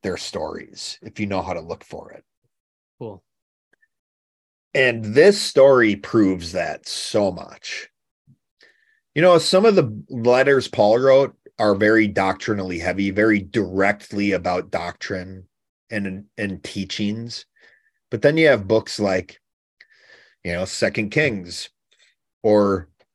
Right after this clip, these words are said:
Speaker 1: the Acts of the Apostles, where these are more of a narrative than a direct teaching.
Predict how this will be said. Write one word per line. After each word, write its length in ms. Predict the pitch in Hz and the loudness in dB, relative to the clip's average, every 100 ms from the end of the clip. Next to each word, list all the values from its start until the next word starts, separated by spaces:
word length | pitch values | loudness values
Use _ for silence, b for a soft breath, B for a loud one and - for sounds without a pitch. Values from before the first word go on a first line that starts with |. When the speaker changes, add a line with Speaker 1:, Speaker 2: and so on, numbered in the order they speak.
| _ - | _ 0
Speaker 1:
the 120 | 107 | 2
Acts 260 | 101 104 | 2 -2
of 120 | 113 107 | -6 0
the 100 | 104 | 0
Apostles, 1040 | 98 107 107 104 104 82 95 101 - - _ _ _ _ - | 0 -4 -4 -4 -6 -8 -14 -16 -16 -18 _ _ _ _ -4
where 120 | 107 | -2
these 280 | 104 117 104 | 2 0 2
are 340 | 110 101 98 90 _ _ | 2 2 -2 -8 _ _
more 380 | 120 120 123 117 | 0 4 6 6
of 100 | 101 | 4
a 60 | |
narrative 1040 | 98 101 127 175 123 - 98 92 98 120 123 _ _ _ | 0 0 2 4 2 2 0 0 -6 -12 -14 _ _ _
than 220 | 107 117 110 | -4 0 0
a 80 | |
direct 460 | 101 101 107 104 104 | -2 0 2 2 -2
teaching. 600 | - 120 - 92 87 - | -10 -10 -8 -14 -16 -20